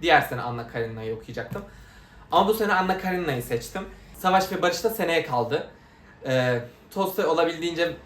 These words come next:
veda etmek istemiyorum. Şimdi bu bir sene boyunca bu kitaplar okumadığım kısımda mı kalmalı, yoksa rafa mı koysam, okuduktan sonra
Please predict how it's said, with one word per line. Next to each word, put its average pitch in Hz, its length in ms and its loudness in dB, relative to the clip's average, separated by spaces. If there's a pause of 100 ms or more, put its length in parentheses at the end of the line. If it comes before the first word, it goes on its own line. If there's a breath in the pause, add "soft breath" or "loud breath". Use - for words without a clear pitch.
veda 143 280 6
etmek 139 240 -2
istemiyorum. 127 500 -2
Şimdi 175 220 -4
bu 196 140 -4
bir 233 140 2
sene 196 360 0
boyunca 160 360 0
bu 143 80 -4
kitaplar 151 560 0 (760 loud breath)
okumadığım 185 640 0
kısımda 143 440 -2
mı 233 160 -4
kalmalı, 214 640 0
yoksa 202 680 4
rafa 170 240 2
mı 151 180 -4
koysam, 143 360 -2
okuduktan 143 520 0
sonra 135 160 -2